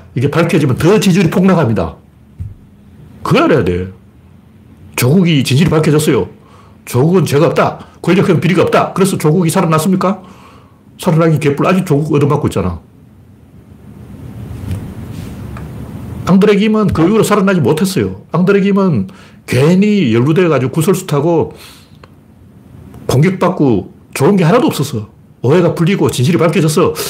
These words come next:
앙드레 김 천하가 된 게 아니고 앙드레 김이 대통령 당선된 것도 아니고 국회의원 나온 것도 아니야. 좋은 건 하나도 없는 거예요. 조국도 진실이 밝혀졌지만 조국을 모함한 사람이 지금 대통령이에요.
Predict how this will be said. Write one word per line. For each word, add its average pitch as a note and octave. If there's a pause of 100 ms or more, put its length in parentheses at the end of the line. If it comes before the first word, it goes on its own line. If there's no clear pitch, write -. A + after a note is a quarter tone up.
(600)
앙드레 E3
김 F3
천하가 E3+
된 B2+
게 E3+
아니고 D#3
앙드레 D3
김이 E3
대통령 D#3+
당선된 D3+
것도 E3+
아니고 B2+
국회의원 E3
나온 G#2+
것도 D#3+
아니야. C#3 (1400)
좋은 G3
건 A3+
하나도 F4
없는 G3
거예요. A2 (2000)
조국도 D3
진실이 D3
밝혀졌지만 C#3+ (1600)
조국을 D3
모함한 D#3
사람이 D#3
지금 A2+
대통령이에요. G2+